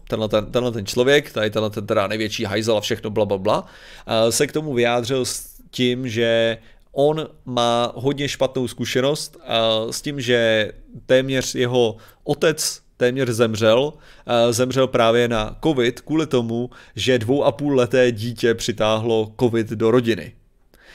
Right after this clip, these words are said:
Ja, to znamená, že prostě vidí, že tady dvou a půl letá vnučka nakazila svého tatínka a ten má covid,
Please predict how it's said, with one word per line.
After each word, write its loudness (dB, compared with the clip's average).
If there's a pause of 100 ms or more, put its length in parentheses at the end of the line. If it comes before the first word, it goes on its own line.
(140)
Ja, -10
to -2
znamená, 0
že -4
prostě 0
vidí, -6
že -6
tady 0
dvou -4
a 2
půl -4
letá 2
vnučka -4
nakazila -2
svého -2
tatínka -4
a -4
ten -4 (280)
má -2
covid, -2